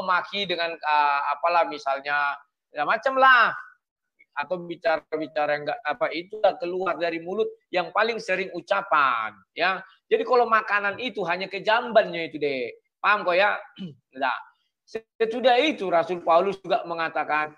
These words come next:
"Sem-, tidak ada makanan yang halal, haram bagiku," ya, karena Yesus mengatakan, "Yang masuk dari mulut, makanan kan masuk dari mulut. Kecuali masak, makanannya masuk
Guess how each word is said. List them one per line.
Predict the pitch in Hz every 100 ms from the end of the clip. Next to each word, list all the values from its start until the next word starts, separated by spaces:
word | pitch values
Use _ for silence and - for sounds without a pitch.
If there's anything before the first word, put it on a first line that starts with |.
| _
"Sem-, | 190 185
tidak | 170 208 190 233
ada | 247
makanan | 220 208 196 190
yang | 185 175
halal, | 175 180 175
haram | 156 175 175
bagiku," | 170 196 165
ya, | 156 160
karena | 170 170
Yesus | 156 165 -
mengatakan, | 160 143 247 226 165 139 - _ _
"Yang | 170 175
masuk | 165 165
dari | 165 151 151
mulut, | 226 269
makanan | 156 131 131 175
kan | 254 277
masuk | 247
dari | 233 254 294
mulut. | 302 - - _ _
Kecuali | 254 247 208 143 180 254
masak, | 208 160 160 -
makanannya | 156 147 147 175
masuk | 226 214